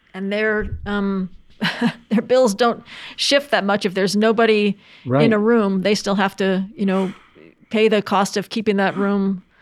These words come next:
Speaker 1: lit and heat-, heated and all that sort of stuff. So it's gonna be very challenging.
Speaker 2: It is.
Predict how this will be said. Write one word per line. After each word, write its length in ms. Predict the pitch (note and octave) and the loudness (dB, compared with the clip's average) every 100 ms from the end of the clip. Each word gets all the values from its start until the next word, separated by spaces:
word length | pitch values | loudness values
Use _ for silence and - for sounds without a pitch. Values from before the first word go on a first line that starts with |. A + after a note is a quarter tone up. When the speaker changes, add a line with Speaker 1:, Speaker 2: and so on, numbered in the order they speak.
| _ _ | _ _
Speaker 1:
lit 320 | F#3+ G3+ G#3+ G3 | -6 0 0 -2
and 140 | F#3+ | -4
heat-, 320 | G#3 A3 F3+ | 0 -2 -2
heated 340 | - A#3 G3 F#3+ | -6 -2 0 0
and 120 | F3+ | -2
all 160 | F3+ | -2
that 180 | F3+ D#3+ | -4 -6
sort 140 | - E3 | -8 -8
of 80 | |
stuff. 300 | F3 - D#3 | -8 -6 -8
So 360 | - G3 F#3+ F3+ _ - - - - - _ _ | -6 -4 -4 -4 _ -20 -20 -20 -20 -20 _ _
it's 220 | G#3+ - | -16 -14
gonna 200 | - A3 | -6 -4
be 120 | G3+ F#3+ | -2 -4
very 240 | F#3+ F3+ | -4 -4
challenging. 600 | - E3+ F3+ F3+ F3 E3+ D#3+ _ _ - - | -6 -6 -6 -6 -8 -10 -12 _ _ -20 -12
Speaker 2:
It 120 | G#2+ | -2
is. 160 | C3 | -2